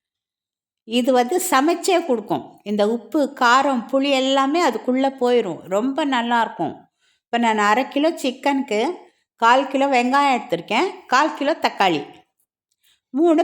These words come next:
பச்சை மிளகாய். ஏன்னா எனக்கு கொஞ்சம் கிரேவியா வேணும், அதுக்காக தான் எடுத்திருக்கேன். நம்ம டிஃபன் கூட அதை தொட்டுக்கலாம். அதுக்கு அந்த இது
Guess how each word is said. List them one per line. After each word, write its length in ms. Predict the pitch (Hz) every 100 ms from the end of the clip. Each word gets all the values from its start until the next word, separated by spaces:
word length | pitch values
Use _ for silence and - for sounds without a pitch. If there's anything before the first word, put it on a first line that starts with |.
| 339
பச்சை 240 | 240 - 202
மிளகாய். 340 | 156 - - _ _ _ _ _ _ _ _ _ _ _ _ _ _ _ _ _ _ -
ஏன்னா 220 | 226 262 294
எனக்கு 220 | 269 -
கொஞ்சம் 280 | 220 202 185
கிரேவியா 460 | 226 247 262 247 247 220
வேணும், 320 | 185 208 302 208
அதுக்காக 360 | 208 220 214 185
தான் 140 | 214 196
எடுத்திருக்கேன். 540 | 165 - - 196 330 - - _ _ _ _ _ _ _ 247
நம்ம 140 | 254 247
டிஃபன் 320 | 254 247 277 269
கூட 140 | 247 277
அதை 200 | 262 - -
தொட்டுக்கலாம். 500 | 208 208 208 190 233 214
அதுக்கு 260 | 208 208 220 214
அந்த 200 | 208 214 214 208
இது 160 | 196